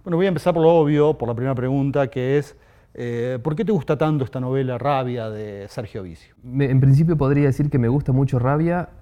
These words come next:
Speaker 2: eh, porque me gusta mucho la obra de Vicio, me parece un escritor, eh, genial, eh,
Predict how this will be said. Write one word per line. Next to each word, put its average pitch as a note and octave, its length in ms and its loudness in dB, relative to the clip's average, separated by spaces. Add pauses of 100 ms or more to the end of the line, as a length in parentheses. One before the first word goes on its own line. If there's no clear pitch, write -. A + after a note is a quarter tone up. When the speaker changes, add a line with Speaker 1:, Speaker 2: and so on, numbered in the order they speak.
(100)
Speaker 2:
eh, A2 760 -2 (120)
porque A2 240 -6
me G#2+ 100 -4
gusta B2+ 220 -4
mucho A#2 440 -4
la G2 140 -4
obra G#2+ 220 -2
de F#2+ 80 -4
Vicio, A#2 340 -4
me A2+ 80 -6
parece G2 240 -6
un G2+ 80 -4
escritor, F#2+ 460 -8 (340)
eh, F2+ 300 -8 (720)
genial, G#2 540 -6 (520)
eh, F2+ 400 -10